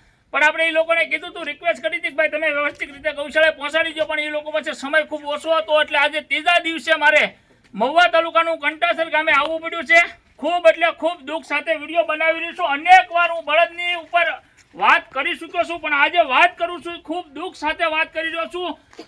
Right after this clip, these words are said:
આજે બળદ છે ને, બળદ એમ કહું કે લગભગ અંદાજિત સત્તર, અઢાર ધાર કરતાં પણ વધારે બળ-, બળદ હાલેલા છે હો. અઢાર, અઢાર ધાર કરતાં પણ વધારે આ બળદ હાલેલા છે અને ખૂબ એટલે ખૂબ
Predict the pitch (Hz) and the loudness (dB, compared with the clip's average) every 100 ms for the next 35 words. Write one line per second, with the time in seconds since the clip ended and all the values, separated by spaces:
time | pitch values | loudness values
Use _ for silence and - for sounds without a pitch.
0 | _ - 294 359 285 302 359 359 349 381 | _ -2 2 2 2 2 2 2 2 2
1 | 330 320 339 302 320 320 330 320 285 277 | 4 4 4 0 -2 -4 -6 -4 -4 0
2 | 254 370 370 - 240 302 339 349 302 - | 8 8 8 -2 -6 0 0 0 -6 -10
3 | 294 349 320 277 262 359 262 330 339 320 | -8 -6 -4 -2 2 2 2 0 0 -4
4 | 339 330 330 269 285 320 302 294 - - | -4 -4 -4 -2 0 0 0 -2 -4 -4
5 | 233 320 320 - 285 294 320 294 254 285 | -2 -2 -4 -4 0 2 2 2 0 2
6 | 339 - - - - 247 285 339 320 392 | 2 2 -8 -20 -12 -2 2 2 2 -6
7 | 466 - _ _ _ _ - 240 262 359 | -14 -20 _ _ _ _ -8 0 6 6
8 | 254 285 339 311 320 339 339 311 277 330 | 6 2 0 -2 -2 -2 -2 -2 -2 2
9 | 330 320 320 302 247 285 320 330 277 330 | 2 2 -2 0 0 0 -2 -4 -4 -4
10 | 330 294 277 349 330 320 330 - 302 | -4 -8 -6 -6 -4 -4 -4 -4 -10